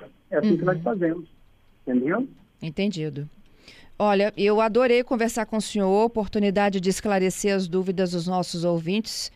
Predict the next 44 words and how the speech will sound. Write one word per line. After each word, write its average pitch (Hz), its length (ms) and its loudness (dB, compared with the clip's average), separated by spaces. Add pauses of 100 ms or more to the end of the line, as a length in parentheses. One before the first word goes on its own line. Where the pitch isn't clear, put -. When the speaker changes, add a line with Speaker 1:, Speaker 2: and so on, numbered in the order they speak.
Speaker 2:
Eu 180 80 -2
sei 202 180 0
que 214 120 -4
numa 208 160 0
entrevista 196 500 -2
a - 20 -4
gente 190 280 -4
não 190 160 -2
as 185 340 -4
esgota, 185 640 0
né? 220 140 2
A 214 100 0
todo 240 260 0
momento, 226 460 -4 (460)
é, 190 240 4
chegam 220 340 2
novas 202 580 0 (280)
informações, 214 920 2
mas 240 200 2
o 233 80 4
meu 254 360 4 (140)
compromisso 254 580 2
aqui, 254 240 -2
ó, 269 140 2
com 240 180 -6
o 226 40 -2
ouvinte 220 500 -2
é 208 60 -2
que 226 80 -2
a 220 40 2
gente 220 280 -4
vai 240 360 0
intensificar 233 960 -2 (540)
a 190 100 0
divulgação 202 560 0
Speaker 1:
Sim. 226 40 -2
Speaker 2:
no 233 80 -2
que - 60 -20
for 220 140 -2
preciso 208 520 -2
de 208 60 -10
prestação 208 520 -4
de 190 60 -8
serviço 196 600 -4